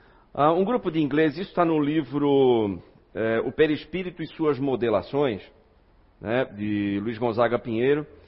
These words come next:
que já palestrou no Fore Blue por duas ocasiões, já um grande, um grande pesquisador espírita, poeta também, inclusive, em vários livros escritos. E ele traz aqui, um, como um pequeno exemplo, um estudo feito por, por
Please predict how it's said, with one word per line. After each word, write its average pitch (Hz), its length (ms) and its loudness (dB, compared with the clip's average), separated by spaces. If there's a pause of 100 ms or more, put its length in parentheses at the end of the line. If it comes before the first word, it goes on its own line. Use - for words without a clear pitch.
(280)
que 104 100 -12
já 120 160 2
palestrou 120 500 0
no 120 100 -2
Fore 101 280 -4
Blue 117 220 -4
por 98 200 -10
duas 107 220 -6
ocasiões, 98 520 -6
já 104 180 -2
um 110 200 -6
grande, 104 600 0 (200)
um 95 120 -10
grande 120 320 -2
pesquisador 107 640 -6
espírita, 113 480 -8
poeta 113 400 -2
também, 104 360 -8
inclusive, 104 460 -12 (560)
em - 80 -14
vários 120 300 0
livros 107 260 -2
escritos. 127 440 -10 (1400)
E 214 80 -2
ele 247 180 4
traz 214 300 6
aqui, 233 260 -4
um, 330 320 -10 (140)
como 311 220 -2
um 196 80 -4
pequeno 185 400 -2
exemplo, 143 480 0
um 190 120 -2
estudo 202 320 -10
feito 185 340 -2
por, 123 540 -2 (220)
por 110 560 -2